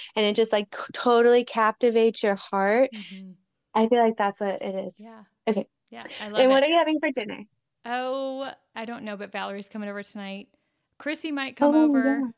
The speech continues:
Speaker 2: um, but we're doing the Zoom tonight, too,
Speaker 1: You
Speaker 2: for the
Speaker 1: never
Speaker 2: family.
Speaker 1: invite me over for dinner, Nikki.
Speaker 2: Well, you can come over. Well, you know, Valerie is her every Thursday, and then, uh, well, Chrissy just texted me, so,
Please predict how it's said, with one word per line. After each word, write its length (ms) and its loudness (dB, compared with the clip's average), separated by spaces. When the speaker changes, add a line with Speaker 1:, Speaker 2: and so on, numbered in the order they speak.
Speaker 2:
um, 280 -10
but 160 -10
we're 100 -8
doing 200 -6
the 100 -6
Zoom 320 -8
tonight, 340 -14
too, 340 -8
Speaker 1:
You 80 6
Speaker 2:
for 80 6
the 60 6
Speaker 1:
never 140 4
Speaker 2:
family. 120 6
Speaker 1:
invite 300 4
me 260 6
over 280 4
for 160 -2
dinner, 420 -4
Nikki. 60 -4
Speaker 2:
Well, 400 -6
you 180 -14
can 180 -14
come 220 -16
over. 400 -16
Well, 300 -8
you 160 -8
know, 240 -8
Valerie 460 -4
is 120 -8
her 300 -8
every 260 -8
Thursday, 520 -10
and 160 -14
then, 360 -14
uh, 240 -12
well, 160 -12
Chrissy 280 -12
just 220 -12
texted 340 -16
me, 160 -20
so, 300 -20